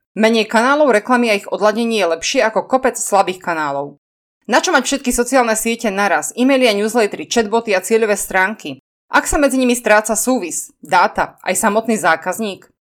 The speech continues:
Právne vyhodnotenie menšieho počtu reklamných kanálov poskytne správny pohľad na investovanie do vašej reklamy. Napríklad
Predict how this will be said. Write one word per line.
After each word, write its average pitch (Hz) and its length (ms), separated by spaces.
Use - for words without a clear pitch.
Právne 320 320
vyhodnotenie 277 500
menšieho 262 400
počtu 220 300
reklamných 254 400
kanálov 202 500
poskytne 190 400
správny 240 480
pohľad 190 300
na 190 100
investovanie 226 560
do 180 140
vašej 175 400
reklamy. 156 400
Napríklad 277 640